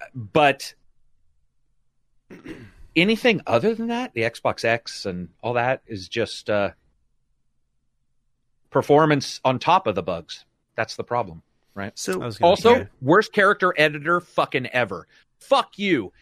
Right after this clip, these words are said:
Speaker 1: C D Projekt Red is a R P G company, and they released that shit ass character creator for fucking tattoos, man. It's like, "Hey, dude, this is whatever." Maybe it's eleven. I don't remember. But they had so few choices in that character creator. I was blown away.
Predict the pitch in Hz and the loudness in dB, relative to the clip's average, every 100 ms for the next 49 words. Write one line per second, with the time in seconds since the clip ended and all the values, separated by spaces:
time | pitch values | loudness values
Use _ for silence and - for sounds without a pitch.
0 | _ - 247 277 294 285 214 185 196 202 | _ -12 -6 -4 0 0 -2 -2 0 0
1 | 180 147 139 - 175 190 190 131 120 156 | 0 0 -2 0 0 0 -4 -8 -8 -4
2 | 185 180 208 226 143 160 208 104 135 143 | -4 -2 -4 -4 -2 -2 -2 -8 -4 -2
3 | 135 147 190 - 135 - - - 196 208 | 0 -2 -4 -6 -6 -6 -8 -2 -2 -2
4 | - 151 160 214 - - _ _ - 156 | -2 0 0 -4 -10 -18 _ _ 0 2
5 | 196 - 269 277 277 302 320 - _ _ | 2 -2 -6 -2 0 0 -6 -8 _ _
6 | _ _ _ _ - 226 277 320 - 269 | _ _ _ _ 4 6 6 4 0 0
7 | 262 233 233 226 254 160 110 127 143 175 | 0 0 0 0 -2 -4 -4 -6 -6 -10
8 | _ _ _ - 180 247 240 269 269 226 | _ _ _ -8 0 2 4 4 4 0
9 | 240 190 _ 214 - 196 190 180 170 202 | -2 -4 _ -8 -8 -8 -8 -6 0 2
10 | 170 135 127 165 151 143 120 113 101 117 | 2 0 0 0 0 -2 0 0 2 0
11 | 123 120 117 104 160 202 208 165 - - | 0 -2 -4 -2 0 2 2 0 -8 0
12 | 185 196 - 220 - 156 160 - 220 208 | 2 2 -2 -8 -6 -2 -2 -4 -10 -12
13 | - 156 135 139 - 156 156 147 180 175 | -6 -4 -2 -4 0 0 0 -2 0 0
14 | 196 143 101 117 135 139 123 98 | 2 0 -2 -2 0 0 0 0